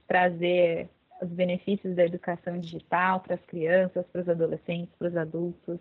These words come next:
democratizar a educação financeira, trazer mais, é, informações sobre esse mercado que tá em ascensão.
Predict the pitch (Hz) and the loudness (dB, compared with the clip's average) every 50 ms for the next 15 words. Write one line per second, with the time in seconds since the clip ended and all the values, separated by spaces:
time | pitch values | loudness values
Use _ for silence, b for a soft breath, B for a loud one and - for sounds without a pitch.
0 | _ - 170 165 165 170 - 170 160 - _ - 165 170 175 175 - 170 165 - | _ -4 -4 -4 -4 -2 -2 -4 -4 -2 _ 0 2 2 0 -2 -6 -10 -12 -12
1 | 165 160 - 170 160 156 - _ - 190 190 196 196 190 190 190 180 185 185 - | -14 -12 -10 -8 -8 -8 -10 _ 0 2 4 4 4 4 4 4 2 0 -2 -6
2 | _ - 175 175 180 175 185 190 196 196 185 175 180 180 185 185 180 180 - _ | _ 0 2 2 2 2 2 0 2 0 0 0 0 0 -2 -2 -4 -6 -10 _
3 | B B B B B B B B - 156 160 160 156 156 156 151 160 165 - 190 | B B B B B B B B -4 -2 0 0 0 0 0 -2 -4 0 4 4
4 | 185 180 165 165 180 - - 185 185 185 - 196 175 180 170 175 185 - - 185 | 4 4 4 0 -2 0 0 0 0 0 -2 -4 -4 0 0 -2 -2 -2 -4 -4
5 | 180 165 160 165 - 180 170 175 180 175 175 - - - 180 170 170 170 170 - | -4 -4 -6 -4 -2 0 0 0 0 -2 -6 -10 -8 -8 -6 -6 -6 -8 -8 -8
6 | - 160 160 160 - _ 196 185 190 202 220 247 | -10 -10 -10 -12 -8 _ -2 0 0 0 -2 -4